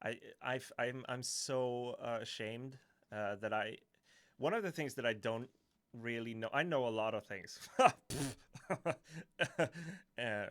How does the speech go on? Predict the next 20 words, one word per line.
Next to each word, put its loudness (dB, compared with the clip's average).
not 0
really, -2
but, 6
um, 6
I 4
read, 6
uh, 8
things 0
that 6
interest -2
me -12
is, 0
like, 2
Roman -2
culture, -10
Egyptian, -6
uh, -8
history, -10
for -8
example. -10